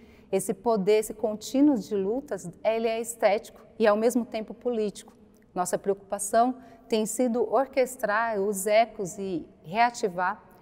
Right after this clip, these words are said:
a voz ativa das juventudes negras e periféricas, tomando como ponto o clipe, é, Voz Ativa. Diante disso, eu coloco a,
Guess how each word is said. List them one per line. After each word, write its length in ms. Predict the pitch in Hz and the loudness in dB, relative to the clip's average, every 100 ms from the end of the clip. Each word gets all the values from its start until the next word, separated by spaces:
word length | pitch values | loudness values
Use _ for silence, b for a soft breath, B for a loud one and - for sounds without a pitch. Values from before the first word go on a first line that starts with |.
| B - | B -2
a 140 | 208 | 0
voz 280 | 185 220 240 | 2 0 0
ativa 440 | 233 - 208 202 | -4 -6 -8 -6
das 240 | 196 202 190 | -6 -8 -10
juventudes 640 | 175 202 214 214 196 196 | -10 -8 -8 -8 -10 -8
negras 480 | - 196 202 190 - | -8 -6 -4 -4 -6
e 60 | - | -12
periféricas, 880 | 180 165 - 180 156 - - 151 | -10 -10 -10 -12 -12 -12 -16 -14
tomando 560 | - 190 185 185 185 185 | -6 -6 -4 -8 -10 -12
como 380 | - 190 185 185 | -6 -6 -6 -10
ponto 640 | - 196 226 269 262 185 - B B B | -4 0 0 0 -2 -8 -10 B B B
o 140 | 233 | -6
clipe, 680 | 233 - 214 240 240 - 170 - | -4 -4 -2 -2 -4 -2 -4 -2
é, 540 | 185 180 180 175 175 | -6 -6 -8 -10 -8
Voz 260 | 170 196 214 | -4 -4 -4
Ativa. 580 | 214 - 214 180 170 - 180 | -10 -8 -6 -6 -8 -8 2
Diante 320 | 220 233 214 | 2 2 -2
disso, 360 | 196 269 269 | 0 -2 0
eu 40 | 214 | -2
coloco 920 | 220 202 202 196 196 - 190 180 180 | 2 2 2 -4 -8 -10 -4 -4 -4
a, 420 | - 175 170 160 | -6 -6 -4 -6